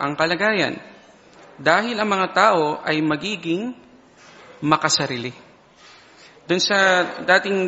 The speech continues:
ginagamit po nating translation, mga kapatid, ginamit po yung mga salitang "maibigin sa kanilang sarili." Sang-ayon ba tayong lahat, mga kapatid,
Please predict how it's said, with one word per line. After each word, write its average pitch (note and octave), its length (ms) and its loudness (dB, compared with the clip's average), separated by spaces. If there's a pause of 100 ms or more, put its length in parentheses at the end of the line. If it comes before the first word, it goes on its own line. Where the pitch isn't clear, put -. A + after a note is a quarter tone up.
ginagamit E3 400 2
po E3+ 80 0
nating D#3 320 2
translation, C#3+ 720 -2
mga B2+ 240 -2
kapatid, A#2+ 340 -6 (300)
ginamit F#3 480 0
po C#3+ 160 -2
yung D3+ 160 2
mga D3+ 160 2
salitang C#3+ 640 0 (640)
"maibigin D#3 800 -2 (240)
sa - 240 -4
kanilang C3+ 560 -2
sarili." A2+ 480 -12 (1200)
Sang-ayon B3+ 400 2
ba A3 80 2
tayong G3 320 2
lahat, E3 320 -2
mga D#3 280 -2
kapatid, C3 360 -6